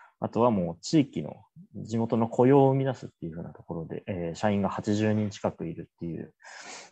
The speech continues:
結構多いところで、えー、に-、まあ、確実にベトナムのフエっていうところの土地には貢献している企業であると、えー、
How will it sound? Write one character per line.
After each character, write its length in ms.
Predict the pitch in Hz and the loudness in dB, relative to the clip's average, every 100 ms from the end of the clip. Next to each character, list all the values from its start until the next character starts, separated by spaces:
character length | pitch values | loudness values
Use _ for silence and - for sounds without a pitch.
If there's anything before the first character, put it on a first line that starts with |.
| _ - | _ -12
結 160 | - 127 | -6 -2
構 220 | 104 101 | 4 6
多 100 | 107 | 6
い 60 | 90 | 4
と 100 | 87 | -2
こ 140 | 92 | -4
ろ 120 | 87 | -4
で、 300 | 82 82 - - | -4 -6 -6 -6
え 40 | |
ー、 40 | 98 | -4
に-、 180 | 95 110 - _ _ - | -4 -6 -12 _ _ -2
ま 140 | 107 | 0
あ、 60 | 101 - _ - | 0 -6 _ -14
確 180 | - 117 | -2 0
実 220 | 113 120 | 2 2
に 80 | 113 | 2
ベ 100 | 107 | 2
ト 120 | 110 | 0
ナ 120 | 117 | 0
ム 100 | 117 | 0
の 100 | 117 | -2
フ 200 | 113 135 | 0 2
エ 60 | 90 | 0
っ 20 | |
て 200 | - 80 | -2 -14
い 40 | |
う 20 | 80 | -14
と 100 | - | -12
こ 120 | 95 | -8
ろ 140 | 87 | -6
の 180 | 85 82 - | -8 -10 -12
土 80 | |
地 140 | 95 98 | -6 -4
に 100 | 85 | -4
は 140 | 78 - | -6 -6
貢 280 | 107 101 92 | -2 -2 -2
献 180 | 98 | -6
し 80 | 98 | -6
て 100 | - | -4
い 60 | 104 | -4
る 100 | 104 | -2
企 240 | 113 104 | -4 -4
業 180 | 87 90 | -4 -4
で 100 | 95 | -4
あ 60 | 101 | -6
る 140 | 107 - | -6 -4
と、 240 | 147 - | -4 -4
え 40 | |
ー、 100 | 95 | -6